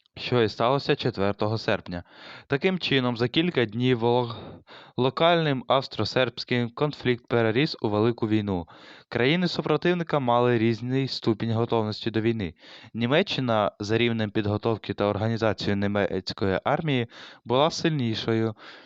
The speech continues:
в Європі. У Німеччині краще за всіх розуміли значення в сучасному бою важкої артилерії та кулеметів, а також важливість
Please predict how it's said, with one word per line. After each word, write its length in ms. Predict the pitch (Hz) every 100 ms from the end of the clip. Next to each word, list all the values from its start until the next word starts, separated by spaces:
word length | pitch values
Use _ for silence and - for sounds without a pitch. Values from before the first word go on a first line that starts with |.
| _ - - 117
в 280 | 107 156
Європі. 640 | 151 139 117 101 92 95 92 - -
У 120 | 127
Німеччині 560 | 135 156 247 - 131
краще 420 | 113 131 147 - 110
за 80 |
всіх 360 | 110 - 175 -
розуміли 840 | 120 101 113 117 113 143 170 170 165 - -
значення 560 | 117 110 120 120 - 160
в 60 | 160
сучасному 720 | 139 - 127 110 120 110 104
бою 340 | 113 127 170
важкої 540 | 135 113 - 135 147 -
артилерії 720 | 139 139 143 131 110 101 101
та 140 | 113
кулеметів, 640 | 117 143 135 107 95 95 92 - - -
а 120 | - 113
також 340 | 110 151 175
важливість 760 | 147 117 131 135 131 - -